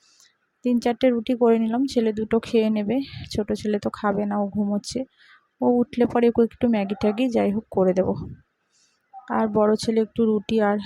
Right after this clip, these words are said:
তরকারি রয়েছে, তরকারি দিয়ে রুটি খেয়ে নেবে। আর শাশুড়ি দেখছে টিভি, আর আমি একটু পরে বসিয়ে দেবো ভাতটা, ডাল তরকারিগুলি তো সব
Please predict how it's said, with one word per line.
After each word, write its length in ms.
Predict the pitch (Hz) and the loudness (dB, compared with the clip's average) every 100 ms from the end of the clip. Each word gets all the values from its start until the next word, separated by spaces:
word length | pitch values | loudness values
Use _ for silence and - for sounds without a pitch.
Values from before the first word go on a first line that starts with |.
| - - - | -8 -8 0
তরকারি 420 | 202 190 - 202 | 0 0 0 0
রয়েছে, 340 | 202 208 202 247 | 2 2 2 0
তরকারি 440 | 226 190 185 190 190 | 0 0 0 -4 -4
দিয়ে 180 | 185 233 | -2 0
রুটি 260 | 226 190 190 | 0 -2 -6
খেয়ে 260 | - 185 | -4 -4
নেবে। 240 | 180 180 180 - _ _ _ _ _ _ _ _ - - - - - - - - - | -4 -6 -6 -8 _ _ _ _ _ _ _ _ -14 -14 -16 -20 -20 -20 -20 -14 -2
আর 180 | 208 208 | -2 0
শাশুড়ি 440 | - 226 214 240 240 | -2 0 0 0 2
দেখছে 300 | 233 - 247 | 2 2 -2
টিভি, 400 | - 233 208 247 294 - - - - 254 | 2 2 4 2 2 -4 -6 -8 -10 -6
আর 140 | 214 208 | 0 2
আমি 240 | 202 208 208 | 2 0 -2
একটু 200 | - 254 - | -4 -4 2
পরে 200 | 220 214 | 4 4
বসিয়ে 340 | 208 196 - 196 | 4 0 0 0
দেবো 200 | 196 196 | 2 2
ভাতটা, 500 | 190 190 180 _ 190 247 _ _ - - - _ - | 0 0 -2 _ -2 -2 _ _ -20 -20 -20 _ -4
ডাল 160 | 202 196 | -2 0
তরকারিগুলি 580 | 202 202 202 202 208 202 | 0 0 0 -2 0 0
তো 120 | 220 | -2
সব 200 | 208 208 | 0 0